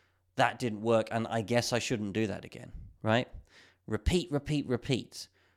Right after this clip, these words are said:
Prove the test, okay? We're gonna set up your bio and prove the test. One thing to remember when you are setting up your bio is,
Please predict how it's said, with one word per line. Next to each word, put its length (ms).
Prove 460
the 100
test, 460
okay? 300
We're 60
gonna 120
set 200
up 140
your 80
bio 380
and 220
prove 260
the 60
test. 480
One 260
thing 180
to 100
remember 580
when 200
you 120
are 140
setting 300
up 140
your 100
bio 400
is, 280